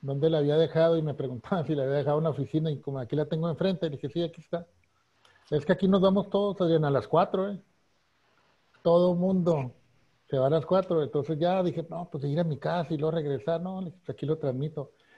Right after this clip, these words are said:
Y el licenciado Morinar se iba a quedar un ratito, pero también tenía ya otro compromiso. No, le dije, "Pues yo lo veo".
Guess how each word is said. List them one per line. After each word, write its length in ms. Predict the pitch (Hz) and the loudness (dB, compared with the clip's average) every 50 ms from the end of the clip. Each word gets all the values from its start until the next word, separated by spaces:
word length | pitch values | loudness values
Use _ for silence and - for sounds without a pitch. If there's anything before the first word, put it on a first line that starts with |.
| _ _ - - - | _ _ -20 -14 -10
Y 140 | - 147 160 | -4 -2 0
el 80 | 151 | 0
licenciado 440 | 139 127 139 117 - 165 175 190 196 | 0 -2 -2 2 6 6 8 8 8
Morinar 380 | 196 196 180 170 156 170 180 160 | 6 4 2 4 2 2 2 4
se 60 | 190 | 4
iba 80 | 196 196 | 4 4
a 40 | |
quedar 140 | 202 175 175 | 4 4 4
un 60 | 180 | 4
ratito, 320 | 196 175 208 208 202 214 190 | 2 2 0 0 2 2 2
pero 180 | 190 175 156 151 | 4 2 2 2
también 280 | 160 143 147 156 156 | 0 -2 -2 -2 -2
tenía 280 | 160 180 175 180 185 185 180 | 0 0 0 0 0 0 2
ya 180 | 185 180 185 | 2 2 2
otro 220 | 185 185 - 196 - | 0 -2 -4 -4 -4
compromiso. 560 | 185 160 - 151 147 147 175 175 - 170 175 | -4 -2 0 0 0 0 0 -2 -2 -2 -4
No, 160 | 202 226 233 | -2 -4 -4
le 60 | 226 | -6
dije, 180 | 220 - - - - | -6 -10 -12 -14 -14
"Pues 140 | - 151 147 | -12 -6 -6
yo 80 | 151 | -4
lo 160 | 160 170 165 | -2 -2 -2
veo". 240 | 147 139 147 143 - | -2 -4 -6 -8 -14